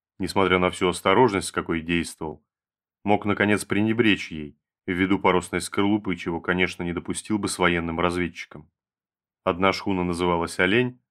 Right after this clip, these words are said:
другая "Обзор". На "Олене" был капитаном Гиром, человек странный и молчаливый. "Обзором" командовал Лутрой,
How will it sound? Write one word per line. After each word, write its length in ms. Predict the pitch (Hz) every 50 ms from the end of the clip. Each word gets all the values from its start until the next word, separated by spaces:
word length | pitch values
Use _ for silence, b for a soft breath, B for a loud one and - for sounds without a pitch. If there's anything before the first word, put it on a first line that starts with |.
| _ -
другая 440 | 95 92 90 92 107 113 110 107
"Обзор". 460 | 107 101 95 87 87 85 82 - - _ _ _ _ _ _ _ _ _ _ -
На 120 | 92 90
"Олене" 260 | 98 123 143 135 120
был 180 | 104 107 110 101
капитаном 520 | - 98 98 95 120 117 113 113 110 107
Гиром, 400 | 98 101 104 95 - 80 71 - _ _ _ _ _ _ _ _ _ _
человек 320 | - - 92 92 90 90
странный 480 | - - - 101 98 104 113 107 104 104
и 20 |
молчаливый. 800 | 101 101 101 98 - - - 107 104 95 87 80 78 73 71 - _ _ _ _ _ _ _ _ _ _
"Обзором" 480 | - 92 90 92 98 120 135 139 139 123
командовал 560 | - 120 104 101 104 110 107 113 113 117 113
Лутрой, 520 | 107 104 101 92 90 87 85 82 80 -